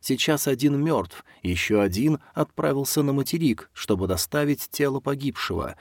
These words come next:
и сообщить о происшествии и находках под водой. На рифе оставалось восемь человек.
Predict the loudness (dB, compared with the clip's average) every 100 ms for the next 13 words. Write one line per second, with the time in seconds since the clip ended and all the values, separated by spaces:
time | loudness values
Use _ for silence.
0 | -14 -4 -2 0 -2 -2 -4 -4 -4 -6
1 | 0 -2 0 -2 -2 -2 -2 -4 -6 -14
2 | -2 2 2 2 0 0 -2 -4 -4 -4
3 | -2 -2 0 -2 -4 -14 _ _ _ -4
4 | 0 0 0 -2 -2 -2 -4 -6 -6 -4
5 | -2 0 2 2 2 0 -2 0 0 2
6 | 0 0 0 2 2 0 -2 -8